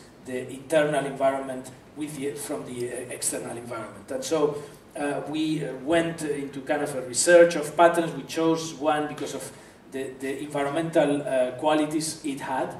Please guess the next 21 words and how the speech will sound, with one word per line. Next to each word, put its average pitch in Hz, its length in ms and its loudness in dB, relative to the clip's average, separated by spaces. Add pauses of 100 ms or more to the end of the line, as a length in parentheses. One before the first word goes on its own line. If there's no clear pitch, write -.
We 127 160 -8
had 143 280 -6
to 143 60 -8
protect - 640 -6 (300)
from 147 360 -2
the 127 80 -6
sun, 135 400 -2
so, 135 400 -6 (300)
uh, 135 40 -12 (600)
a 131 60 -2
certain, 143 500 -2
uh, 123 360 -4
amount 147 400 0
of - 220 -6
coverage 127 560 4
of - 180 -10
the 127 60 -10
surface 139 500 -4
was, 135 400 -4 (300)
uh, 131 120 -6
chosen 156 680 0